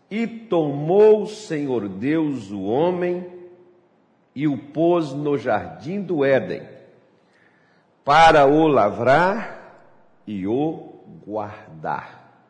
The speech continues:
Tem algumas traduções que fala para frutificar e guardar, para cultivar e guardar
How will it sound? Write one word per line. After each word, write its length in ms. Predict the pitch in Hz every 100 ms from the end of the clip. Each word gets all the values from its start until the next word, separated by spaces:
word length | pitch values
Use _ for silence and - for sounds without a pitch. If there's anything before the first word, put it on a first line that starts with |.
| _
Tem 140 | - 127
algumas 360 | 107 101 95
traduções 680 | - 87 82 78 - 107 101
que 120 | -
fala 640 | - - 85 78 62 - - _ _ _ _ -
para 260 | 87 73
frutificar 1120 | - - 76 - - 104 - 120 147 196 196 - _ _ _ -
e 80 |
guardar, 920 | 113 104 101 80 64 - - - - _ _ _ _ _ _ -
para 380 | 110 101 87
cultivar 1400 | 78 - 95 - 143 127 131 147 180 196 - - _ _
e 140 | - 110
guardar 960 | 90 85 76 71 82 98 - - -